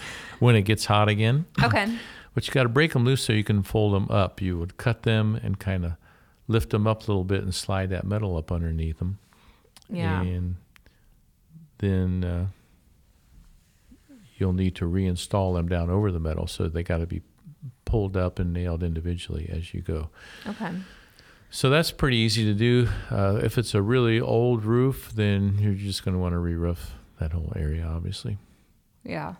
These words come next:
Speaker 2: Mm-hmm.
Speaker 1: That makes sense. So when we're tying in additions to a
Speaker 2: Mm-hmm.
Speaker 1: home, what are some of the things that really factor into preventing leaks? Because I, I've always imagined that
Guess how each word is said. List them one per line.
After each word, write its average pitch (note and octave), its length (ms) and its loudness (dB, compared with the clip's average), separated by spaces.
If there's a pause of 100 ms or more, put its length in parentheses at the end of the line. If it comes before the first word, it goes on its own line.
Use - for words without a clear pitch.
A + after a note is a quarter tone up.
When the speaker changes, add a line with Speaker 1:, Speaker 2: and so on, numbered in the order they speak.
(200)
Speaker 2:
Mm-hmm. A2 400 -4
Speaker 1:
That C#4+ 100 -12
makes A3+ 160 -8
sense. - 260 -14 (280)
So C4 220 2
when C4+ 120 2
we're E4+ 120 -2
tying A3+ 400 -4
in G3+ 300 -4
additions F3+ 840 -8
to G3 140 -6
a F3+ 40 -2
Speaker 2:
Mm-hmm. G3 100 -2
Speaker 1:
home, F3 320 -2 (1120)
what A#3 160 0
are B3+ 80 2
some A#3+ 200 0
of G#3 80 0
the F#3+ 180 -2
things F#3+ 360 -4
that F3 200 0
really F#3 240 -2
factor F3 440 -2
into E3 480 -6
preventing D#3+ 720 -8
leaks? - 600 -12 (480)
Because G#3 200 -4
I, A#3 320 2
I've A#3 220 2
always G3+ 400 0
imagined F3+ 680 -2
that F#3 360 -4